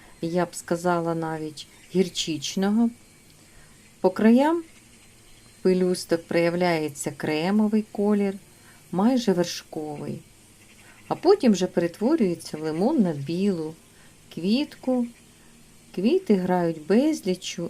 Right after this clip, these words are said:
відтінків та напівтонів.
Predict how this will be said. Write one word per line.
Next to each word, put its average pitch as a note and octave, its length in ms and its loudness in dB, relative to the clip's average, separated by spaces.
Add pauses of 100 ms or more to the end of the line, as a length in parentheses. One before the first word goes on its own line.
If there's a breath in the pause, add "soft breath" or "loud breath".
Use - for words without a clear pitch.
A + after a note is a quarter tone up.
відтінків A#3 1040 -2 (540 loud breath)
та E3 140 -4
напівтонів. E3 1000 -4